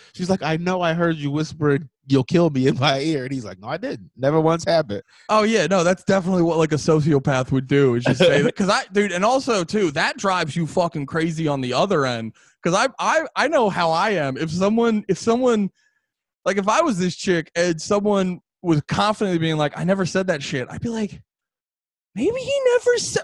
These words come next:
Speaker 2: wait, no, I know he said
Speaker 1: Yeah,
Speaker 2: that."
Speaker 1: that's one of my favorite things to do <laughs> to people. <laughs> But it's always about
Speaker 2: Gaslight 'em?
Speaker 1: something ridiculous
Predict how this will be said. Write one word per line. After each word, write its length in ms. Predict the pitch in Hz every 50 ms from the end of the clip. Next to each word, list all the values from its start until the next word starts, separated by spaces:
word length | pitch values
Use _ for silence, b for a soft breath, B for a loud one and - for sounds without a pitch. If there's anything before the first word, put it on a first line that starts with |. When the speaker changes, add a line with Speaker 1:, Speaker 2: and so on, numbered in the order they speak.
| - -
Speaker 2:
wait, 320 | 339 339 285 214 170 - 415
no, 280 | 480 494 453 - - -
I 60 | 381
know 300 | 494 554 571 605 605 587
he 80 | 494 269
said 320 | - - - 226 190 165 160
Speaker 1:
Yeah, 100 | - 151
Speaker 2:
that." 20 | 139 170 -
Speaker 1:
that's 60 | 196
one 120 | 180 170 160
of 80 | 151
my 160 | 151 143 131
favorite 520 | - - - 131 120 120 107 110 113 85 -
things 360 | - 127 117 110 110 - -
to 100 | - 101
do 380 | 95 92 110 107 95 85 90 -
<laughs> 40 | -
to 120 | 170 - 202
people. 440 | - - 92 101 - 101 98 - - -
<laughs> 80 | 156 170
But 140 | 131 151 151
it's 160 | 151 139 -
always 220 | 165 156 156 160 151
about 140 | 165 170 -
Speaker 2:
Gaslight 220 | - 220 208 220
'em? 40 | 226
Speaker 1:
something 200 | 254 262 135 - _
ridiculous 640 | 131 - 123 139 131 - - 120 110 110 117 123